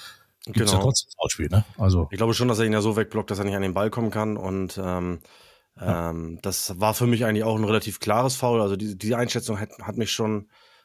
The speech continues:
Speaker 2: hat mich schon sehr überrascht. Ähm,
Speaker 1: Meinst du, hab ich
Speaker 2: ja.
Speaker 1: mal was richtig gesehen, ne, an dem Tag?
Speaker 2: Ich hab nicht gehört, was du dazu gesagt hast, weil ich tatsächlich nur
Speaker 1: Ich hab
Speaker 2: Doch,
Speaker 1: gesagt, das
Speaker 2: hab
Speaker 1: war
Speaker 2: ich, natürlich.
Speaker 1: Foul.
Speaker 2: In der Zusammenfassung war es ja auch. Ja, ja, ja, ja.
Speaker 1: Ja,
Speaker 2: Das
Speaker 1: ich hab ja auch im, im Live-Dings gesagt, es, es war ein Foul. Viel schlimmer ist es, live hab ich tatsächlich auch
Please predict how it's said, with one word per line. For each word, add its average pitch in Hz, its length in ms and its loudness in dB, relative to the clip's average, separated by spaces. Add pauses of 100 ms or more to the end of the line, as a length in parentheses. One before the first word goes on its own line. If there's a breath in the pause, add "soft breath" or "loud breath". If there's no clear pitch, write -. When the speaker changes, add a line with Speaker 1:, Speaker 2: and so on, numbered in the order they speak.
(100)
Speaker 2:
hat 117 100 -6
mich 113 120 0
schon 117 160 0
sehr 113 160 2
überrascht. 131 580 0 (180)
Ähm, 104 760 0 (280)
Speaker 1:
Meinst 127 180 2
du, 123 40 4
hab 117 100 4
ich 127 60 6
Speaker 2:
ja. 117 80 8
Speaker 1:
mal 131 80 6
was 113 160 4
richtig 139 260 2
gesehen, 82 320 2
ne, 110 140 4
an 104 80 4
dem 85 120 2
Tag? 78 300 -4 (480)
Speaker 2:
Ich 117 100 4
hab 143 100 4
nicht 143 120 4
gehört, 147 160 4
was 135 120 0
du 147 60 -2
dazu 135 200 0
gesagt 127 240 2
hast, 104 100 -2
weil 110 120 2
ich 107 40 0
tatsächlich 117 360 -2
nur 120 340 2 (100)
Speaker 1:
Ich 139 120 2
hab 185 80 2
Speaker 2:
Doch, 190 80 8
Speaker 1:
gesagt, 185 160 6
das 147 80 8
Speaker 2:
hab 180 60 8
Speaker 1:
war 208 60 6
Speaker 2:
ich, 147 60 2
natürlich. 151 240 4
Speaker 1:
Foul. 135 60 4
Speaker 2:
In 135 60 4
der 131 100 4
Zusammenfassung 139 420 2
war 127 100 4
es 123 80 -2
ja 123 80 2
auch. 107 180 0
Ja, 95 120 2
ja, 87 240 0
ja, 87 140 -4
ja. 82 100 -4
Speaker 1:
Ja, 151 160 4
Speaker 2:
Das 101 100 2
Speaker 1:
ich 123 280 4
hab 139 100 0
ja 147 60 4
auch 139 180 2
im, 131 220 4
im 127 120 6
Live-Dings 131 680 4
gesagt, 95 320 2
es, - 180 -2
es 90 180 -2
war 85 100 -2
ein 87 80 -2
Foul. - 180 -10
Viel 117 140 6
schlimmer 139 240 6
ist 123 100 6
es, 107 160 4
live 113 320 2
hab 131 160 0
ich - 80 0
tatsächlich 113 420 2
auch - 220 0